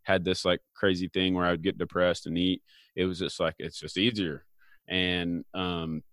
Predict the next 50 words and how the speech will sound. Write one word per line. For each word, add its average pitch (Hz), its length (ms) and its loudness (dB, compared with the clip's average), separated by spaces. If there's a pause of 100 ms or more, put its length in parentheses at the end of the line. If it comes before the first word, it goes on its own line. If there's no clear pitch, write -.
(160)
so 113 200 4
one 123 240 4
thing 131 180 4
that 107 120 6
I 98 80 6
found, 101 500 4 (140)
if 92 220 -2 (140)
I 120 300 6
meal 113 260 6
prep, 85 320 2 (100)
so 104 140 2
I 104 60 4
meal 113 160 4
prep 101 200 4
every 95 220 4
Sunday 92 560 4
and 87 100 0
most 87 200 -2
of 87 80 -6
the 92 60 0
time 87 100 0
on 82 120 0
Wednesdays. 90 580 -2 (320)
If - 180 0
I 127 140 8
meal 127 200 8
prep 110 320 6
and 95 140 2
I 92 80 4
have 104 180 2
meals 104 320 2
available, 98 480 4
like, 90 200 4
I 87 100 4
will 82 200 0
not 78 380 -4 (100)
mess 80 220 -10
up 80 100 -4
my 78 120 -8
diet. 76 320 -8 (360)
I 87 80 4
will 90 120 4
be 85 400 2
a 73 80 -8
hundred 98 240 -2
percent, 87 480 -2 (360)
like, 82 200 0 (100)
I 85 100 0
can 85 180 -6
check - 220 2